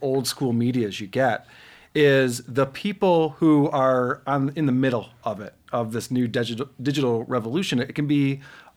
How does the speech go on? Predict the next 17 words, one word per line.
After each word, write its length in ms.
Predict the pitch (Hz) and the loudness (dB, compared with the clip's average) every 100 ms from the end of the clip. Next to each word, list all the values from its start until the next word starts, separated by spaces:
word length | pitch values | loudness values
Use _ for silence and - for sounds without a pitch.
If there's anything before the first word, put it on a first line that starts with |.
| - | 0
overwhelming. 560 | 185 156 143 156 143 | 2 4 4 4 2
It 80 | 120 | 0
can 100 | 123 | -2
be 80 | 131 | 0
a 80 | 120 | 2
lot. 380 | 120 123 113 - | 2 2 0 -2
And 100 | 123 | -4
I 60 | |
think 300 | 120 180 156 | -2 -4 -4
what 400 | 143 131 123 - | 0 0 -2 -18
companies 420 | - 202 190 156 | -4 -2 0 0
are 80 | 123 | 0
doing 380 | 113 135 170 131 | 0 0 2 0
as 100 | 110 | -2
a 60 | 110 | -4
result 520 | 104 120 127 107 - - - - - | -2 2 2 0 -6 -20 -20 -16 -2
is 300 | 135 120 - | 0 0 -4